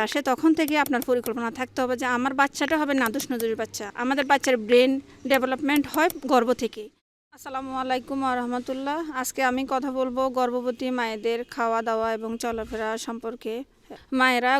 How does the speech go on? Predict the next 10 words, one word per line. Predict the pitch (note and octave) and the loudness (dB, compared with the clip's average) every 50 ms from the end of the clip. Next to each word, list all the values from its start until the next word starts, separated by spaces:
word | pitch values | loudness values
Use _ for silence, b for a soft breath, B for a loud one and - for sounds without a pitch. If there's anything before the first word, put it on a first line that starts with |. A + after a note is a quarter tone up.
| B3 B3 | 4 2
গর্ভ | A#3+ A3+ A#3+ | 2 2 2
অবস্থায় | B3+ B3+ C4 C4 - - C4 C#4 C4+ - | 2 2 0 0 -2 -2 -2 -2 -2 -4
কী | C#4+ C#4 - | -4 -6 -4
কী | B3+ A#3 - | -6 -8 -6
খাওয়া | C4+ B3 B3 B3 C4 C4+ | -2 -2 0 0 0 -2
উচিত | - - B3+ C#4 F4 D#4+ - _ - - A#3 A3+ | -4 -4 -4 -4 -4 -6 -8 _ -14 -10 -8 -6
এবং | A3 A#3 A3+ A3+ A#3 A3 - | -4 -4 -4 -4 -4 -6 -2
কীভাবে | A#3+ A#3 A#3 A3+ A#3+ A#3+ | 0 0 2 2 0 0
চলাফেরা | - C4 A#3+ A3+ A3 - A#3+ A3+ A3+ A3 | 0 -2 -2 -2 -2 -2 -2 -2 -2 -2
করা | A#3+ A3 A3 | -2 -2 -2